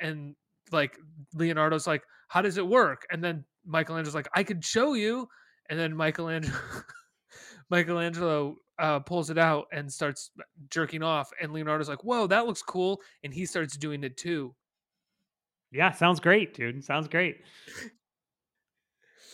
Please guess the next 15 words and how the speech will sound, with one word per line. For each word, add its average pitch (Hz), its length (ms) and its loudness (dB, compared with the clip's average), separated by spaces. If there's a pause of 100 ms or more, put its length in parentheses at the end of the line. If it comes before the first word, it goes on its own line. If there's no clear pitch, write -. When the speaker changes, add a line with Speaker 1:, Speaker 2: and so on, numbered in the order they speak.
(260)
Speaker 2:
I'm 160 240 2
Speaker 1:
And - 0 -
Speaker 2:
looking 294 260 0
it 254 80 2
Speaker 1:
then - 20 6
Speaker 2:
up. 226 220 4
Oh 214 140 6
my 226 180 4
God. 120 560 6 (340)
Apparently 277 640 -2
turtles 190 600 -2
have, 160 420 -2
like, 143 160 -6
a 113 120 -10 (120)
horrifically 143 1000 0